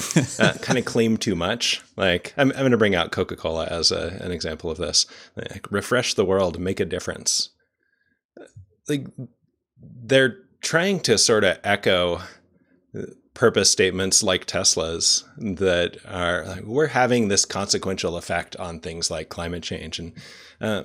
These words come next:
Speaker 2: I mean, Coca-Cola makes sugary drinks. <laughs> So their, their make a difference, it, it doesn't ring true. It, it feels like it's trying to claim more than it does. And, and so the thing I like about the Ralph Lauren one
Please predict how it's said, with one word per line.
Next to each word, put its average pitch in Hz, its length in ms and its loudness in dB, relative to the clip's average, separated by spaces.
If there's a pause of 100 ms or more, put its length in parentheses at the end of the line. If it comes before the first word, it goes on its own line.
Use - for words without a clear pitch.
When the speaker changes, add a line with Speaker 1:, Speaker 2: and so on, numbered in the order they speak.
(100)
Speaker 2:
I 95 40 -14
mean, 90 200 -10
Coca-Cola 160 560 -2
makes 135 240 -2
sugary 113 360 -2
drinks. - 680 -4 (320)
<laughs> - 140 -6 (240)
So 113 540 6
their, 117 580 2
their 120 180 4
make 135 280 4
a 151 60 2
difference, 110 760 2 (500)
it, 123 480 2 (320)
it 135 200 2
doesn't 143 440 2
ring 113 440 4
true. 101 560 2 (240)
It, 107 240 2
it 110 160 4
feels 135 260 6
like 107 140 6
it's 107 100 0
trying 104 220 2
to 92 80 0
claim 95 260 0
more 85 240 -2
than 82 140 -6
it 78 100 -8
does. 85 300 0
And, 107 160 -2
and 117 200 0
so 131 140 4
the 113 100 0
thing 175 160 2
I 135 60 4
like 107 180 4
about 90 200 0
the 90 80 -2
Ralph 87 200 2
Lauren 95 300 0
one 87 300 -4